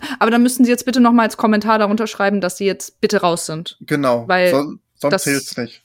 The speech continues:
Speaker 2: Genau, sonst, sonst zählt's nicht. Also bitte jetzt darunter schreiben, dass du uns jetzt nicht mehr hörst.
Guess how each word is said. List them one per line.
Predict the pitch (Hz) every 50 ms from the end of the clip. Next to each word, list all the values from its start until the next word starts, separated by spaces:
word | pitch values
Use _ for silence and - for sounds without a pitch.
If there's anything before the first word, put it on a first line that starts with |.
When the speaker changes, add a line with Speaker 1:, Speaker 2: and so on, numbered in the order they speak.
| _ -
Speaker 2:
Genau, | 233 214 190 175 185
sonst, | 190 196 196 - - -
sonst | - 214 202 202 -
zählt's | - 165 160 - -
nicht. | - 156 175
Also | - 196 196
bitte | 190 208 220 262
jetzt | 233 226 247 247 - - -
darunter | 247 240 247 240 247 233
schreiben, | - - 220 220 220 226 226 226 240 - - - - - - - _ -
dass | 214 208 -
du | - 208
uns | 208 208 -
jetzt | 202 190 196 - -
nicht | 196 190 -
mehr | 202 175 180
hörst. | 175 160 156 165 - - -